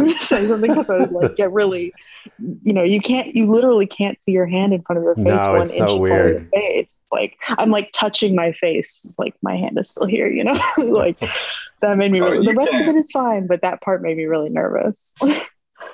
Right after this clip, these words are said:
Speaker 3: You can't see your hand in front of your face anyway, so.
Speaker 2: <laughs>
Speaker 1: Well.
Speaker 2: Okay.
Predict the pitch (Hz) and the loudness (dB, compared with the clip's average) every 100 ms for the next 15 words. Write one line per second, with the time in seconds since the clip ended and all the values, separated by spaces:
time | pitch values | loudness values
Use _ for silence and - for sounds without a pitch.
0 | _ _ - 123 156 117 - 104 90 90 | _ _ -8 -4 -4 -4 0 0 0 0
1 | 85 - 82 71 52 - - - 78 67 | -2 -2 -6 -6 -6 -4 -2 0 0 0
2 | 50 50 - - 254 277 - - - - | 0 0 -2 -2 -2 0 0 2 0 -4
3 | - - - - - 233 214 202 190 190 | -2 -4 -4 -6 -2 0 2 2 0 -2
4 | 226 240 440 381 - 220 - 285 - 175 | -4 -2 0 0 0 0 0 0 -2 -6
5 | - - | -6 -8